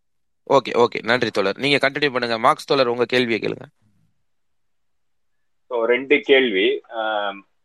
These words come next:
Speaker 2: ஒண்ணு வந்து பேங்க் எம்ப்ளாயீஸ் வந்து example of, ஆ, example of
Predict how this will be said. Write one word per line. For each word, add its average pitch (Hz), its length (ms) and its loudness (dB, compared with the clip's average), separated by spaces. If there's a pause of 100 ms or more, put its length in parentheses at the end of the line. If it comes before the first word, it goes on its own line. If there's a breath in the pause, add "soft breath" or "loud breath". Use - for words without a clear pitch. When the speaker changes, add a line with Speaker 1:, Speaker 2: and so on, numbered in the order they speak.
Speaker 2:
ஒண்ணு 131 240 0
வந்து 131 360 4
பேங்க் 120 300 4
எம்ப்ளாயீஸ் 123 880 0
வந்து 113 640 -6
example 120 580 0
of, 127 180 4 (260)
ஆ, 110 60 -2 (1400)
example 135 420 2
of 127 120 4